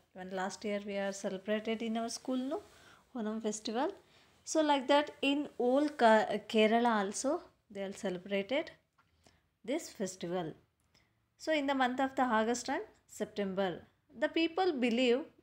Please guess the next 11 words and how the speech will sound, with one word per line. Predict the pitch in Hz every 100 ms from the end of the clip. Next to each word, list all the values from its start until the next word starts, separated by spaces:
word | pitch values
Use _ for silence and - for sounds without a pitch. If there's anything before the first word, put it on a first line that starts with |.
| _ 196
that | 208 202
the | 233
great | 202 196 233 277 330 -
king | 240 214 233 285
Mahabali | 190 185 208 240 214 208 226
visit | 208 202 226 220
his | - 277 - - _ _ _ _ -
people | 208 202 262 277 349 - _ _ _ _ -
during | 180 214 196 185
the | 226
Onam. | 220 180 175 175 165